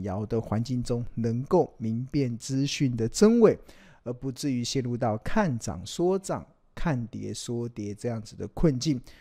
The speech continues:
最后，每一个人都能够成为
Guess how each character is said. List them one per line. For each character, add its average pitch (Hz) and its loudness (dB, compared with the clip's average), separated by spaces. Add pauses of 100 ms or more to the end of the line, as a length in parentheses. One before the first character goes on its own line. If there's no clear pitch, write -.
(200)
最 165 6
后， 170 4
每 107 -6
一 113 -4
个 131 -2
人 110 -2
都 120 0
能 107 -2
够 110 2
成 113 -2
为 98 2